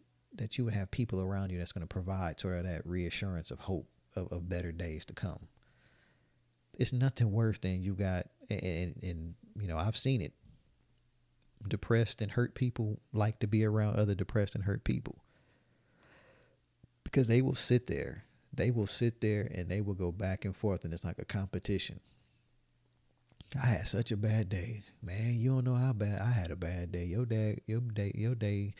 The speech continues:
sure, I can beat that. I had this and that." And it's like a back and forth thing. It's like, man,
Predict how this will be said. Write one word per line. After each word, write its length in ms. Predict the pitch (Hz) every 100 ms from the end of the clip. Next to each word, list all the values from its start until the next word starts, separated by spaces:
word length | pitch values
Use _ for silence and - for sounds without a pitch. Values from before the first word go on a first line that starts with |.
| - - - - -
sure, 200 | - 87
I 80 |
can 160 | 123 110
beat 240 | 131 139
that. 220 | - 131 101
I 60 |
had 280 | 127 80 110
this 200 | 123 117
and 80 | 117
that." 140 | 110
And 420 | 92 98 107 107
it's 220 | 98 117 110
like 160 | -
a 60 | 80
back 300 | 98 113 113
and 100 | 92
forth 240 | 127 110
thing. 260 | - 127 110
It's 160 | 139
like, 180 | 120 -
man, 380 | 76 156 -